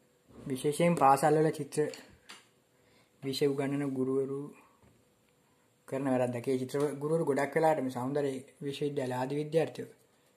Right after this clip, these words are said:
එහෙමලත් ඒ වැරද්ද කරනවා. ඊළඟට ඒවට ගොඩක් අය වැරද්ද කරන්නේ ඒක වැරද්දක්ද, ඒක හරි වැරදිද කියලා දන්නෙත් නැතුව. මේ සමහර අය වැරද්ද කළා කියන "ඔච්චර එකක් උගන්වන්න ඕනේ නැහැ ළමයින්ට මේ ඕ ලෙවල් වලට ඔහොම එකක් බලාපොරොත්තු වෙන්නේ නැහැ" කියලා.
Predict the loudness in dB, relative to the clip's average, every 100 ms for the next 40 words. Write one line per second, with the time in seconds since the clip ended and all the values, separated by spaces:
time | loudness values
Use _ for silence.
0 | _ _ -8 -6 -6 -6 -6 -6 -6 -8
1 | -12 -12 -12 -12 -12 -12 -14 -18 _ -20
2 | _ _ _ _ _ _ _ _ 6 8
3 | 12 12 12 8 8 6 6 6 4 4
4 | 0 -2 0 0 0 -2 -4 -2 -4 -4
5 | -6 -4 -6 -4 -2 -2 -4 -4 -6 -6
6 | -10 -10 -18 _ _ _ _ _ _ _
7 | _ _ -18 -16 -16 -18 -20 -20 _ _
8 | _ _ _ _ _ -20 _ _ _ _
9 | -2 2 6 6 6 2 -2 -2 -2 -2
10 | -2 0 -2 -2 -2 0 0 0 0 0
11 | 0 0 0 0 -2 -4 -6 -8 -12 -16
12 | _ _ _ _ _ _ _ _ _ _
13 | _ _ -2 0 0 -2 -2 -4 -4 -6
14 | -6 -4 -6 -6 -6 -4 -4 -4 -6 -10
15 | -12